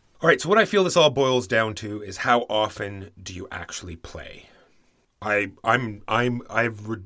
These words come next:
massively reduced the number of times I play per week. That being said, some people only play per month. So you really have to, you know, feel it out. If you're,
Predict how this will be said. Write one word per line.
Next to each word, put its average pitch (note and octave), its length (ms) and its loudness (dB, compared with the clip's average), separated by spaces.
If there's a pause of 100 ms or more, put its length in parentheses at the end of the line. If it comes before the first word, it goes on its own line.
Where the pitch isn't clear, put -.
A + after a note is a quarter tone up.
(140)
massively B2 460 0
reduced G2+ 320 -12
the G#2 60 -16
number G2 160 -10
of F#2 80 -16
times F#2+ 240 -10
I G2 80 -8
play F#2+ 180 -14
per E2 160 -16
week. E2+ 320 -16 (1000)
That A2 180 2
being G2 200 -6
said, F2+ 260 -4
some G#2+ 160 -4
people G2+ 280 -2
only G2+ 200 -6
play G#2 240 -2
per - 200 -6
month. B2+ 480 -2 (1800)
So G#2 420 2
you G2 180 -6
really C3+ 220 6
have B2 200 2
to, A2 360 -4 (580)
you B2 120 -2
know, G2+ 120 -2
feel B2 300 2
it G2+ 80 2
out. D#2 260 -8
If - 160 -12
you're, G2+ 320 -6